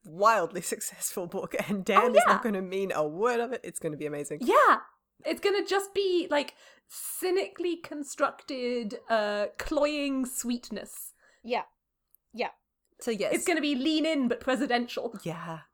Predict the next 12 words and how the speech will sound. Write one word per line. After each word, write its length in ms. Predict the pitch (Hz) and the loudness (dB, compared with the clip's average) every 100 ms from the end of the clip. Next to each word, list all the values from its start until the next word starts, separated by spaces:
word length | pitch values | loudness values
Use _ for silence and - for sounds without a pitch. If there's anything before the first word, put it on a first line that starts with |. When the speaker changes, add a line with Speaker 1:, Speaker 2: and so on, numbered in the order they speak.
| _ _ - | _ _ -10
Speaker 1:
Ah, 280 | 175 165 - | -8 -6 -10
so 220 | - 208 | -6 -6
good. 220 | 170 156 - | -2 -2 2
I 100 | 202 | 4
really, 220 | 208 247 240 | 6 6 6
I 100 | 233 | 4
really 280 | 233 262 240 | 4 0 -2
did 360 | 202 180 160 - | -2 -2 -4 -8
enjoy 480 | 165 160 160 143 156 | -8 -2 0 0 0
how 200 | 160 151 | -2 -2
vicious 340 | 160 - 143 | -4 -8 -6
that 180 | 147 | -6